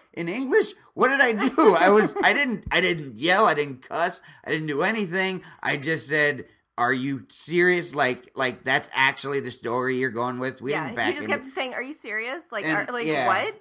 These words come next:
Speaker 1: I couldn't imagine somebody, because like I said, I respect honesty. If they had just said, "Hey, we were try-,"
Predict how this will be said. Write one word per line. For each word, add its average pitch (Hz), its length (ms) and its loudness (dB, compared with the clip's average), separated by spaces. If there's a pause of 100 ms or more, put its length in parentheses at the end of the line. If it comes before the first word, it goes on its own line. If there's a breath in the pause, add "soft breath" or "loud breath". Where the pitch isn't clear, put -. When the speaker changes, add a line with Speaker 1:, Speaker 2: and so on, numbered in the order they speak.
(120)
Speaker 1:
I 185 60 0
couldn't 294 260 -4
imagine 190 460 2
somebody, 160 400 -4 (100)
because 302 340 -4
like 254 200 -2
I 233 60 -2
said, 185 340 -4 (200)
I 233 120 -2
respect 214 500 -6
honesty. 165 560 -4
If 180 140 -12
they 294 160 -4
had 233 180 -6
just 262 320 -2
said, 190 440 -2 (340)
"Hey, 180 500 2 (220)
we 208 180 -4
were 202 120 -4
try-," - 280 -8